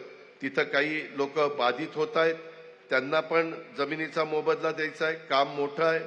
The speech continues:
परंतु अतिशय उत्तम अशा प्रकारचं दर्जेदार काम आपल्याला सगळ्यांना त्या बाबतीमध्ये करायचं आहे आणि ते करत असताना साधारण टेंटेटिव्ह असं ठरलेलं आहे, जागा सगळी ताब्यामध्ये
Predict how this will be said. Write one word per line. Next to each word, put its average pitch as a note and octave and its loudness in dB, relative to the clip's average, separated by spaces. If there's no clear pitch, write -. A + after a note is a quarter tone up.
परंतु C#3+ 2
अतिशय D3+ 0
उत्तम E3 0
अशा D#3 -2
प्रकारचं D3+ -4
दर्जेदार C#3 0
काम C3+ 2
आपल्याला C#3+ 0
सगळ्यांना C#3 -2
त्या C#3 -2
बाबतीमध्ये C3+ -4
करायचं C#3 0
आहे A2+ 0
आणि C#3 2
ते D3+ 2
करत D3 0
असताना C#3+ 0
साधारण E3+ 2
टेंटेटिव्ह D#3+ -2
असं D3+ -2
ठरलेलं C#3 -2
आहे, C3 -2
जागा C#3 4
सगळी F3 0
ताब्यामध्ये D#3+ 2